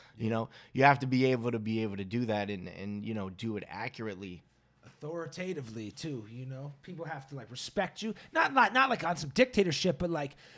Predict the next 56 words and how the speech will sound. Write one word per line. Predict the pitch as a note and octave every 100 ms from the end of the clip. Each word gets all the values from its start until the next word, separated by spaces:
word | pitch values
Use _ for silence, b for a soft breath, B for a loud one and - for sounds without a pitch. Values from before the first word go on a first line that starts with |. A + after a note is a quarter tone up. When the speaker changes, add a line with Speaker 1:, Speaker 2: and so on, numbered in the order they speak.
| B
Speaker 2:
you | F3
know, | F3+ E3+
your | F3+
communication | F#3+ G#3+ G#3+ G#3 G#3+ G#3+ F#3+
has | F3 F3+ -
to | D3
be | D3+
direct | C#3 D3 C3+ F#3 E3
with | C#3+ C3+
people, | D#3+ D3 A#2 A2+
I |
imagine. | B2 C3+ B2+ B2
You | B2
Speaker 1:
Yeah, | D3+
Speaker 2:
can't |
Speaker 1:
well, | C#3+
Speaker 2:
be | F3
Speaker 1:
you | G3+
have | A3+ D#3
to |
Speaker 2:
kinda | D3 D3
Speaker 1:
earn | C#3
the | B2
respect | A2 - A#2 -
of | G#2 F#2
Speaker 2:
Yeah. | A#3+
Speaker 1:
every | E3+ C3
single, | - B2+ B2 A#2 A2+ G#2+ -
uh, | A2 G2+ F#2+ F2 -
stage | - A2+ A2+ G#2
crew | - B2+ A#2+
that | G#2+
you | G#2+
approach. | F#2+ D#2+ A2 C#3 - - B B B
You | C#3+ F3+ E3+
obviously | C#3+ C#3+ C#3 C3 A2+
earn | A2+ A2
the |
respect | G#2 G2 - G2+ -
of | - G#2+ F#2+
the | G2
people | F2+ A2 G2
that | F2+ D2
you | F#2
tour | F2 A2 A2+
with | G#2 F#2+
and | G2
stuff | F2+ F#2+
like | F#2+
that | F#2 F#2+
over | F#2 F#3+
time, | A#2 A2+
but | F#2+ -
every | C3+ E3+ E3+ B2+ G2+ b b b
stage | - - B2 B2 A#2 G#2
and | G2